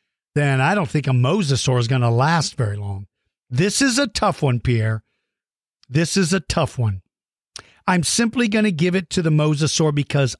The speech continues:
underwater is its probably best element, and I'm gonna give it to him.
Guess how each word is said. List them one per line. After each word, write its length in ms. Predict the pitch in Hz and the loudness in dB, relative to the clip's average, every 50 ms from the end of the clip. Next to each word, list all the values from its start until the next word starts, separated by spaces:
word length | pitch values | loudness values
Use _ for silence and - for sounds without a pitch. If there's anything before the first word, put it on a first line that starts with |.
| _ | _
underwater 840 | - 202 220 226 233 202 190 170 147 131 135 139 139 135 123 123 139 | -2 0 2 2 2 2 0 0 0 0 2 2 2 2 2 0 0
is 280 | 139 - 139 127 117 131 | 0 0 0 0 2 0
its 200 | 143 139 - - | -2 -2 -4 -8
probably 640 | - - - 160 160 160 156 156 139 139 139 131 | -8 -2 0 0 2 2 0 0 0 0 0 0
best 360 | 123 120 120 143 127 - - - - | 0 0 0 0 0 -2 -4 -4 -2
element, 460 | 165 165 190 202 208 226 233 - - - _ _ _ _ _ _ _ _ _ _ _ _ _ _ | 0 2 2 2 2 0 0 -4 -10 -20 _ _ _ _ _ _ _ _ _ _ _ _ _ _
and 160 | 160 147 143 | -2 0 2
I'm 140 | 135 139 139 | 2 2 2
gonna 160 | 135 139 135 | 2 0 0
give 220 | 123 107 120 110 | 0 0 0 0
it 100 | 117 117 | 0 0
to 80 | - 123 | 0 0
him. 340 | 98 104 107 101 98 98 | 0 2 0 0 -2 -4